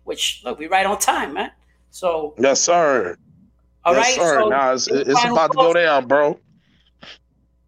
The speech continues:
Speaker 1: Word, respect, man. Any, uh, for real. Now, looking forward to it, 'cause I know you're a stand-up dude and you talented, and I'm looking forward to seeing what you have next, um, in store. And I'm definitely gonna check that new album as well when it drops.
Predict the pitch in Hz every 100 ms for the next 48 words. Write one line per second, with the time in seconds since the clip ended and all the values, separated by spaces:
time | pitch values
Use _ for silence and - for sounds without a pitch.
0 | _ - 185 165 151 - 190 156 160 156
1 | 160 190 196 - - - _ _ 190 175
2 | 151 - 170 165 156 120 - 175 196 190
3 | 202 220 240 226 196 196 175 151 156 185
4 | 214 202 190 - 214 190 190 185 190 196
5 | 190 - - _ - 160 170 - 202 196
6 | 196 196 170 165 180 190 180 - 190 175
7 | - - 190 170 170 170 165 156 156 165
8 | 151 - - _ _ _ - 165 143 127
9 | 123 151 151 - 185 202 185 170 202 196
10 | 196 196 185 175 202 - 175 165 170 165
11 | 160 160 143 170 160 151 151 170 160 147
12 | -